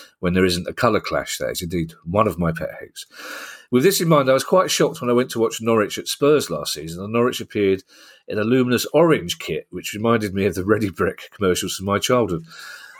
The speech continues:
I'd, <laughs> I'd, <laughs> I'd love to know, does wearing this kit as opposed to the yellow and green actually generate them more money? Because, and Bryn's absolutely right, there's no need whatsoever for that kit to be worn. Uh, maybe back in the old days of black and white T V,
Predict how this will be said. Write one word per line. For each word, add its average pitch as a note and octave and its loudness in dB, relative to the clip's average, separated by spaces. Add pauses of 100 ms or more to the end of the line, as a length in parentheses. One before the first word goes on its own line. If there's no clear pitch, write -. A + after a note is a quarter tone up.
I'd, C3+ 6
<laughs> E3+ 2
I'd, C#3 0 (220)
<laughs> - -12
I'd A#2+ 4
love F3+ 4
to E3 0
know, C3+ 6
does E3 2
wearing F#3 4
this C#3+ 2
kit - 2
as G2 -2
opposed G2 0
to G#2 -4
the F#2+ 0
yellow F#2+ 4
and F2+ -2
green F#2 0
actually B2 -2
generate B2 2
them A2+ -6
more A#2+ 0
money? D#3 -2
Because, A#2+ -8
and C#3 -6 (420)
Bryn's E3 4
absolutely D3+ 2
right, C#3+ 6
there's A2 -2
no D3+ 4
need C#3 2
whatsoever B2+ 2 (420)
for - -2
that D#2+ 0
kit - -4 (220)
to - -8
be E2+ 0
worn. E2+ 0 (220)
Uh, E2+ -6 (400)
maybe A2+ 2
back G#2 0
in G2 -4
the G#2 4
old G2+ 2
days F#2 4
of D#2+ -4
black F#2+ 0
and F#2 -2
white F#2 0
T F#2 0
V, A#2+ 0